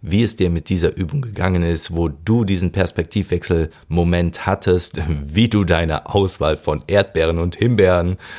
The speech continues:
machst. Und dann freu ich mich, wenn du auch nächste Woche Mittwoch wieder dabei bist. Ich bin es auf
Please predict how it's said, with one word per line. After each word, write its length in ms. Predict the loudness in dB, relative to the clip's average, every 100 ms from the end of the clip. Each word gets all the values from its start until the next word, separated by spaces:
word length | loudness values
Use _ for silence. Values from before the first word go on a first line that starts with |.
| -12
machst. 640 | -2 2 2 0 -4 -4 0
Und 420 | 2 2 2 -4 -14 -20 -20 -20 _
dann 340 | -4 0 0
freu 460 | -2 -6 0 2 4
ich 260 | 0 -4 -2
mich, 300 | -4 -4 -6
wenn 280 | -8 -8 -10 -2
du 240 | 0 0 -2
auch 320 | -4 -4 -6
nächste 560 | -2 0 0 -2 -4 -4
Woche 280 | -2 -2
Mittwoch 600 | -2 -2 -2 0 0 0 -2
wieder 320 | -4 -2 -4
dabei 440 | -6 -10 -8 -6
bist. 400 | -4 -4 -4 -8 _ _
Ich 320 | -4 -4 -4
bin 200 | -6 -4
es 280 | -4 -6 -8 -6
auf 320 | -4 -4 -4